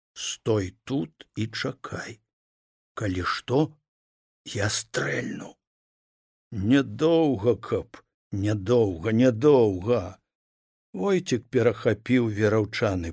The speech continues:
повад, а Бураў зняў з-за спіны карабін і таксама аддаў Войціку. Мабыць, карабін яму цяпер не спатрэбіцца.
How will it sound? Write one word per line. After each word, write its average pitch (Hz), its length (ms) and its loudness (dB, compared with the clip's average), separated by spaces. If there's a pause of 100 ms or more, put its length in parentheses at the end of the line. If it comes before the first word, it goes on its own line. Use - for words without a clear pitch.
повад, 165 460 0
а 117 60 -2
Бураў 117 420 0
зняў 113 400 0
з-за 104 200 -2
спіны 110 440 -2
карабін 110 640 -2
і 160 60 -4
таксама 123 640 -2
аддаў 110 400 -4
Войціку. 95 720 -10 (840)
Мабыць, 110 380 -4
карабін 127 480 4
яму 117 240 0
цяпер 123 320 -6
не 117 160 -2
спатрэбіцца. 127 920 -2